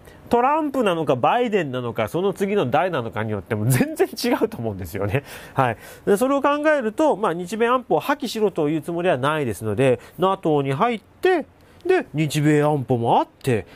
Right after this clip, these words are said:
そしてちゃんと自衛隊を訓練しておけばですね、これさすがにその日本は、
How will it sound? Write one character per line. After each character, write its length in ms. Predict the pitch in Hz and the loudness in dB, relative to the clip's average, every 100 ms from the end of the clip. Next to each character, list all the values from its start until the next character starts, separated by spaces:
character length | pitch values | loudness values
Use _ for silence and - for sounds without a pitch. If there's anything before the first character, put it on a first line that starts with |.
| - - | -20 -2
そ 80 | 208 | -2
し 40 | |
て 80 | - | 0
ち 100 | 160 | 0
ゃ 60 | |
ん 60 | 233 | 2
と 120 | - | 0
自 200 | 135 160 | -2 2
衛 120 | 208 | 2
隊 240 | - 185 180 | 2 0 2
を 100 | 180 | 2
訓 240 | - 190 | 0 0
練 160 | 147 123 | 0 -2
し 80 | - | 0
て 80 | |
お 80 | 143 | 0
け 100 | 151 | 2
ば 120 | 151 | 2
で 80 | 110 | 0
す 100 | - | -2
ね、 240 | 156 139 95 - - - - - - | -4 -2 -4 -12 -20 -20 -20 -20 -16
こ 300 | - - 226 | -8 0 2
れ 100 | 277 | 0
さ 440 | 294 - - 196 254 | 0 -4 0 0 0
す 260 | - 294 294 | -2 -2 2
が 140 | 349 | 2
に 140 | 311 | 0
そ 140 | 262 269 | -2 0
の 140 | 269 | 0
日 160 | 254 240 | 0 0
本 280 | 294 294 170 | 2 2 2
は、 300 | 123 117 | 2 2